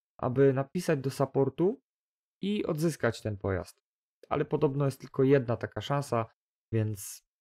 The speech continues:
czasami warto może, mm, pomyśleć dwa razy, zanim się sprzeda jakiś czołg premium. E,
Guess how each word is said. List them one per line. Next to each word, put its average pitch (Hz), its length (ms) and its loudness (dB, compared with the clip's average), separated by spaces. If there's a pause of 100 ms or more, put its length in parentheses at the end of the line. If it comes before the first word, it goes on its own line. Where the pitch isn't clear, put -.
(1040)
czasami 151 400 0
warto 135 340 2
może, 117 440 0 (120)
mm, - 160 -12 (280)
pomyśleć 120 420 0
dwa 117 180 2
razy, 120 240 4
zanim 98 260 0
się 107 120 -8
sprzeda 101 320 -2
jakiś - 260 -6
czołg 101 240 -4
premium. 104 400 -2 (680)
E, - 40 -8